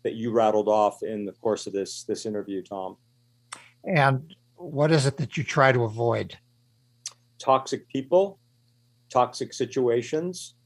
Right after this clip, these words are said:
Speaker 1: uh, negativity, because, you know, as we talked earlier, your brain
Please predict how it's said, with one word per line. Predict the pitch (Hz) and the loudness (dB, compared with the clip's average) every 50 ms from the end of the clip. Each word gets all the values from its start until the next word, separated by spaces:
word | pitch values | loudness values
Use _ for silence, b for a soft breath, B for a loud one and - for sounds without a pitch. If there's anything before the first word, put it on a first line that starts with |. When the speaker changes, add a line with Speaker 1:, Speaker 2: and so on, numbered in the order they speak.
| _ _ _ _ _ _ - - | _ _ _ _ _ _ -6 -2
Speaker 1:
uh, | 120 113 110 110 | 0 2 2 0
negativity, | - 127 123 127 117 123 120 - 147 135 120 131 127 143 147 160 180 175 _ _ _ _ _ _ _ - - 110 | 0 0 0 0 0 0 0 2 2 4 4 4 2 2 2 0 -2 -4 _ _ _ _ _ _ _ -18 -14 -6
because, | - 127 120 120 - 127 123 117 117 117 117 113 107 - - - 120 - | -2 -2 -2 0 2 4 4 6 6 4 2 2 -2 -6 -10 -12 -14 -12
you | - 120 123 | -6 -4 -2
know, | 123 123 117 117 | 0 2 2 2
as | - 117 104 - | 2 2 0 -2
we | 131 123 | -4 -4
talked | 117 127 143 131 120 - | 0 4 4 4 4 2
earlier, | 139 127 127 131 131 131 127 117 110 110 110 107 104 - - | 0 0 0 0 0 0 0 0 0 2 2 0 0 -2 -4
your | 110 110 110 | -6 -6 -6
brain | 101 - - 120 120 123 127 127 123 120 113 | -4 -2 0 0 2 2 0 -2 -4 -4 -6